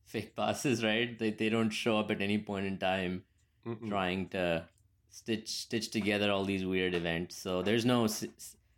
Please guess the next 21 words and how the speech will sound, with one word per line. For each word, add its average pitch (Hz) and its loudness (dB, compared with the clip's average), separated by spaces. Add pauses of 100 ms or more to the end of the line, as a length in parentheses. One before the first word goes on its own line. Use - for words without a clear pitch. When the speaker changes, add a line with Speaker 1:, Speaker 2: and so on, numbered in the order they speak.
(280)
Speaker 1:
nineteen 110 2
sixty-eight 107 0
version 95 -2
of, 90 -2 (200)
uh, 85 0 (180)
Mulder 92 -4
and 85 -2
Scully 85 -4
trying 78 -8
to 82 -8 (300)
figure 82 -8
stuff 78 -14
out, 58 -10 (160)
I - -20
guess. - -20 (800)
Speaker 2:
Nope. 170 0 (360)
It's 123 -2
only 139 2
Kirk 139 2
and 143 0
Spock. 110 -2